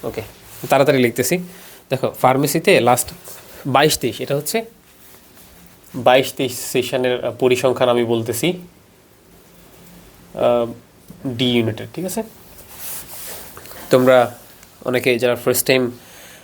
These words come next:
তেইশ চব্বিশ সেশনে পরীক্ষা দিছো এবং সেকেন্ড টাইম এবার চব্বিশ পঁচিশ সেশনে দিবা, তো তোমরা হচ্ছে, আহ, আচ্ছা তোমাদের আগের সেশন আর কি, হ্যাঁ, বাইশ তেইশ সেশন। তো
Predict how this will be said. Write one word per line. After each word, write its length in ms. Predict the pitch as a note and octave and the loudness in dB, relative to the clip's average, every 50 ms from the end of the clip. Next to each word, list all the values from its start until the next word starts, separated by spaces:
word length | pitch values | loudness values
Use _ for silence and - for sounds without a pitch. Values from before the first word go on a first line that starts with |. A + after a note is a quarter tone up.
| - _ - | -20 _ 2
তেইশ 220 | - C3 C3+ C3 - | 4 4 4 4 2
চব্বিশ 320 | - C3+ C3+ C3+ B2+ - | 2 2 2 2 0 2
সেশনে 280 | - B2 - C3+ B2 B2 | 2 2 2 2 0 2
পরীক্ষা 300 | - B2 B2 A#2+ - B2 | 2 0 0 0 0 0
দিছো 240 | A#2 A2+ A2 - A2 | 0 0 0 2 2
এবং 160 | A2 A2+ A2+ | 2 2 0
সেকেন্ড 340 | - - B2+ A#2+ C3 B2+ C3 | 0 0 2 2 2 4 4
টাইম 140 | C3+ B2 | 4 4
এবার 160 | A#2+ A#2+ A#2+ A#2 | 4 2 0 0
চব্বিশ 340 | - - C3+ C3 C3+ B2 | 2 0 2 2 0 -2
পঁচিশ 220 | - - B2+ B2 - | -2 -4 -4 -2 0
সেশনে 320 | - B2 - - A#2+ A2+ | 0 0 0 0 2 2
দিবা, 240 | G#2+ A2+ G#2+ G#2 G2+ - - - - - - - - - - - - - - - | 2 4 2 2 0 -2 -10 -20 -20 -18 -18 -20 -20 -20 -20 -20 -20 -20 -16 -14
তো 60 | - | -6
তোমরা 280 | - - B2 B2+ C3 C3 | 0 2 2 4 4 2
হচ্ছে, 380 | B2+ B2+ B2+ - - C3 B2+ B2 | 2 0 -2 0 2 2 2 0
আহ, 1600 | - - - - - - - - A#2+ A#2+ A#2 A#2 A2+ A2 - - - - - - - - - - - - - - - - - | -2 -10 -20 -20 -20 -10 -4 -2 0 2 2 0 -2 -4 -8 -14 -18 -20 -20 -20 -20 -20 -20 -20 -20 -20 -20 -20 -6 0 0
আচ্ছা 200 | B2+ - B2 A2 - - - | 2 4 4 2 2 0 0
তোমাদের 260 | B2+ A#2+ B2 B2+ C3 | 2 4 4 6 4
আগের 220 | B2 B2 B2+ D3 D3 | 4 4 4 2 2
সেশন 320 | - C3 - - G#2 G#2 | 0 -2 -4 -4 -4 -6
আর 60 | G2+ G2+ | -6 -6
কি, 60 | - A#2+ | -4 -2
হ্যাঁ, 140 | F#3+ A#3 | -2 0
বাইশ 280 | G3 C3 G#2+ A#2+ A2+ - | 0 0 -2 -2 -2 -4
তেইশ 160 | - A#2+ - | -6 -6 -6
সেশন। 260 | - - A2+ - G#2+ G#2 - - - - - - - - - - - - - - - - - - - - | -6 -6 -6 -4 -6 -6 -8 -14 -18 -18 -16 -16 -14 -14 -14 -14 -14 -14 -16 -16 -18 -20 -20 -20 -2 4
তো 400 | - C3 C3 C3 C3 C3 B2 - | 6 8 8 10 8 8 6 4